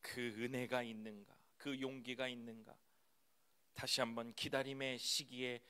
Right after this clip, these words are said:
접해서 우리의 신앙을 점검하고 기대할 수 없는 상황에서도 하나님께서 하실 일들을 소망하며 다시 한번 우리의 마음을 붙잡고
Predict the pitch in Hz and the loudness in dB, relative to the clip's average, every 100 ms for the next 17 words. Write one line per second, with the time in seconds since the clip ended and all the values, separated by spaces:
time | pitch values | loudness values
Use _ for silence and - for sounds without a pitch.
0 | - - - 147 143 - 147 131 120 - | -20 -20 0 2 2 0 0 2 0 -2
1 | 131 117 - - _ _ _ _ 131 135 | -4 -4 -10 -20 _ _ _ _ -2 6
2 | 131 131 - 143 123 123 120 - 131 127 | 8 10 8 4 2 0 -2 -2 -2 -2
3 | 131 139 135 120 117 104 - _ _ - | 2 0 0 -6 -6 -6 -10 _ _ -20
4 | _ _ _ _ _ _ - - - 151 | _ _ _ _ _ _ -10 0 2 4
5 | 160 151 151 - 151 139 143 143 139 - | 4 8 6 6 4 4 4 0 2 0
6 | 151 143 135 127 - 127 135 131 131 - | 0 -2 -2 0 0 2 2 2 0 -14
7 | - - - - - _ - - - 175 | -20 -20 -20 -20 -20 _ -14 -4 0 4
8 | 175 160 156 156 147 156 143 143 151 156 | 4 4 0 2 4 4 4 2 2 2
9 | 143 143 139 139 139 135 - - 131 123 | 4 2 2 2 2 0 0 -2 0 -2
10 | 127 123 117 107 - - _ _ _ - | -2 -4 -4 -8 -12 -20 _ _ _ -2
11 | - - - 214 196 190 180 170 160 147 | 6 10 12 12 10 6 6 6 6 8
12 | 135 143 143 135 147 135 - - | 8 8 6 0 2 2 0 -4